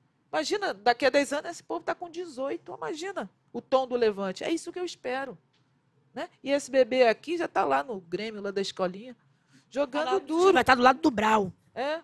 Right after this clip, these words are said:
Speaker 1: jogando duro, entendeu? É isso que eu espero, que a luta continue. Com mo-, com desafios diferentes, mas são sempre desafios existenciais, porque racismo tá aí pra aniquilar a gente.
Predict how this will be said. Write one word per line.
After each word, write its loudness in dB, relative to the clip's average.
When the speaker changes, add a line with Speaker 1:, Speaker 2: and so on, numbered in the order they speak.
Speaker 1:
jogando 4
duro, 6
entendeu? -2
É 2
isso 0
que -2
eu 2
espero, 0
que -2
a 4
luta -2
continue. -12
Com -2
mo-, 10
com -6
desafios 2
diferentes, 0
mas -2
são -6
sempre 0
desafios -2
existenciais, -6
porque -6
racismo 0
tá 8
aí 6
pra 2
aniquilar 2
a 0
gente. -10